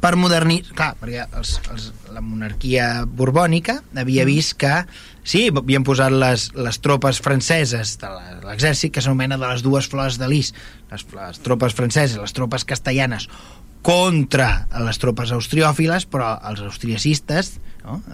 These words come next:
Speaker 1: La Casa d'Àustria
Speaker 2: Sí.
Speaker 1: tenia els primos de Somosol darrere, que eren, eh, la, la monarquia britànica, la, els holandesos, eh,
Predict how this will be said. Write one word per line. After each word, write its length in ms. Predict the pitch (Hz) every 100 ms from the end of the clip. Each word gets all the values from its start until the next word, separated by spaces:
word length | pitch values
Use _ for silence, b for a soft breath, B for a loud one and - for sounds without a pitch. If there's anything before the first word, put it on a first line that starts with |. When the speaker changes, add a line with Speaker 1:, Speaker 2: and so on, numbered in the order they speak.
| 90 87
Speaker 1:
La 100 | 87
Casa 280 | 117 113
d'Àustria 400 | 123 143 - 170
Speaker 2:
Sí. 80 | 160
Speaker 1:
tenia 640 | 147 139 165 175 151 113 B B B B - -
els 260 | 147 135 -
primos 420 | 180 180 151 147
de 100 | 156
Somosol 560 | 160 160 151 175 165
darrere, 480 | 160 170 185 170 190
que 120 | 185 160
eren, 280 | 139 127 101 B B B B B -
eh, 380 | 170 143 135 139
la, 100 | 147 139 139 139
la 160 | 143
monarquia 640 | 135 135 139 135 123 147 139
britànica, 600 | 147 196 196 185 220 254 - B B B B
la, 680 | 143 151 147 143 139 139 131
els 140 | 127
holandesos, 760 | 147 143 156 196 185 240 - - B B B B -
eh, 760 | 170 151 147 143 139 135 131